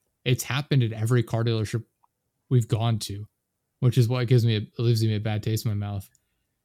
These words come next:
It's like, everyone we go to, they treat her like, "Oh, yeah, your car's, you know, that's not gonna last. Your car's gonna break down the side of the road. You know, if something go wrong, your brakes could fail. You're gonna get in an accident. Who knows what'll happen?" It's like,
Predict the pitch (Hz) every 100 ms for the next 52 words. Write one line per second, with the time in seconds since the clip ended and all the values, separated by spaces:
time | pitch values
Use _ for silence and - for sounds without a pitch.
0 | _ _ 139 - 101 104 _ - 131 135
1 | 135 120 117 120 113 104 104 - 107 95
2 | - 143 135 123 120 113 _ - 117 107
3 | 113 113 110 110 190 120 101 117 117 117
4 | - 101 - 101 101 101 101 113 110 113
5 | 107 101 101 113 110 113 104 113 107 107
6 | 107 107 - _ _ _ - 101 107 -
7 | 151 139 117 113 113 117 101 110 117 -
8 | - 107 120 113 107 113 110 113 107 104
9 | 113 - 120 117 120 113 110 104 101 101
10 | 98 - 117 131 107